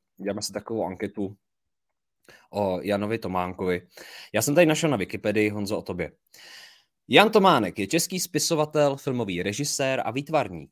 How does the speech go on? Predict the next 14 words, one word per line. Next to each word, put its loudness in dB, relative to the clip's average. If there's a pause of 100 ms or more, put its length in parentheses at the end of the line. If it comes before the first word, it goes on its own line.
Je -2
autorem 0
animovaných -2
filmů -4
Kozí -8
příběh, -4
Pověsti -8
staré -8
Prahy -2
a -12
Kozí -10
příběh -4
se -8
sýrem. -2